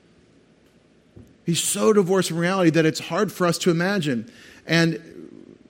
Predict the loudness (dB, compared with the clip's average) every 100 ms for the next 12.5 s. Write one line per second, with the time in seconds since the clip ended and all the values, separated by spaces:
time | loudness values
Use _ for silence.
0 | -20 _ _ _ _ -10 -2 2 2 2
1 | 0 0 0 -2 -2 -4 -4 -6 -6 -8
2 | -10 -18 -20 _ _ _ _ _ _ _
3 | _ _ _ _ _ _ _ _ _ _
4 | _ _ _ _ _ _ _ _ _ _
5 | _ -2 0 4 2 2 -2 -2 -2 -2
6 | -2 0 4 4 4 -2 -20 _ -4 -2
7 | 0 0 2 2 0 -2 -4 -2 -4 -2
8 | -4 -4 -4 -6 -8 -10 -10 -12 -12 -16
9 | _ _ _ _ -20 -20 -8 -6 0 0
10 | 0 -2 -6 -6 -8 -6 -4 -4 -6 -10
11 | -14 -4 -4 -4 -8 -12 -12 -10 -10 -8
12 | -10 -12 -18 -20